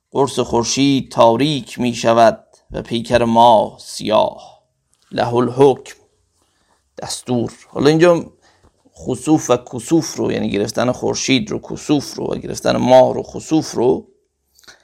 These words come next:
به همین مسئله می-، نشان می‌ده. خب قدیمی ها این در باب گرفتگی خورشید و ماه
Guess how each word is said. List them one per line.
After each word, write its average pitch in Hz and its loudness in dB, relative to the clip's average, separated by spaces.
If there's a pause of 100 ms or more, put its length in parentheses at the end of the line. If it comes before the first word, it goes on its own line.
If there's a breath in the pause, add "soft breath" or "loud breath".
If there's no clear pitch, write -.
(600 soft breath)
به 127 6 (120)
همین 127 0
مسئله 117 -6
می-، - -10 (380)
نشان - -6
می‌ده. - -8
خب 143 -4
قدیمی 160 4
ها 151 4
این 123 -10 (1040)
در - -6
باب 123 0 (340)
گرفتگی 113 -10
خورشید 110 -8
و 110 -8
ماه 135 2